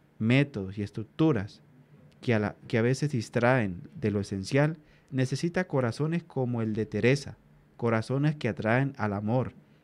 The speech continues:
que acercan a Dios. Pidamos a la Santa, tenemos las reliquias aquí, pidamos a la Santa la gracia de superar nuestro egoísmo y pidamos la pasión de interceder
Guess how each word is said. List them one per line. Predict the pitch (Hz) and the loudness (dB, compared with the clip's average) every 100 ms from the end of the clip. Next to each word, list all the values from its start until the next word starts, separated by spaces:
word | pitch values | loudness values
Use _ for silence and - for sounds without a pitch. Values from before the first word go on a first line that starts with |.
| _ | _
que | 107 | -4
acercan | 98 123 147 143 | 0 0 2 0
a | 123 | 0
Dios. | 98 107 120 - - _ _ _ _ _ _ _ _ | 2 2 0 -4 -18 _ _ _ _ _ _ _ _
Pidamos | 131 127 151 185 175 - | 6 8 6 4 -2 -2
a | 120 | 0
la | 107 | 0
Santa, | - 135 127 - 101 - _ _ _ _ _ | 2 2 2 -4 -12 -16 _ _ _ _ _
tenemos | 117 117 131 151 147 | 0 2 4 2 0
las | 107 107 | 0 -2
reliquias | 107 117 123 135 123 | -2 -4 -2 -4 -4
aquí, | - 117 101 - _ _ _ | -4 -4 -4 -8 _ _ _
pidamos | 120 127 151 160 | 4 6 6 2
a | 139 | 0
la | 117 | 0
Santa | - 143 135 113 90 110 - | 0 2 2 -2 -10 -14 -4
la | 110 113 | 0 2
gracia | 127 147 165 165 175 - - - _ _ | 2 0 -2 -4 -6 -8 -20 -20 _ _
de | - 135 | 2 2
superar | 139 143 131 131 160 175 | 4 0 2 4 4 2
nuestro | 151 127 127 - 117 | 0 0 0 -2 -2
egoísmo | 104 110 135 131 101 95 - - - - | 2 4 4 2 -6 -10 -16 -20 -20 -4
y | 123 | -2
pidamos | 120 117 123 147 143 | 2 4 4 4 2
la | 123 | 2
pasión | 107 107 - 139 139 | -2 -4 -2 -2 0
de | |
interceder | 131 113 113 110 107 113 151 156 | -2 -4 -6 -4 -2 0 0 -2